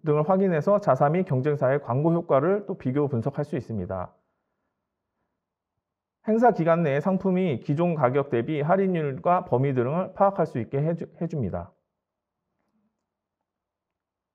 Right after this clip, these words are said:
구축 효과입니다. 어, 사람이 한 거와 보슬 한 걸 비교해보면 사람은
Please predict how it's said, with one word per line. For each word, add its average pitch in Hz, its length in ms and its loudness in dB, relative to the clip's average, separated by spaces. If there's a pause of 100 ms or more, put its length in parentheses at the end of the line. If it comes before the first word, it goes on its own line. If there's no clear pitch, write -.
(920)
구축 175 300 -4
효과입니다. 117 800 0 (1120)
어, 104 140 -2
사람이 247 420 4
한 208 200 2
거와 185 280 4
보슬 156 260 2
한 170 120 2
걸 170 140 2
비교해보면 127 800 -2
사람은 185 640 2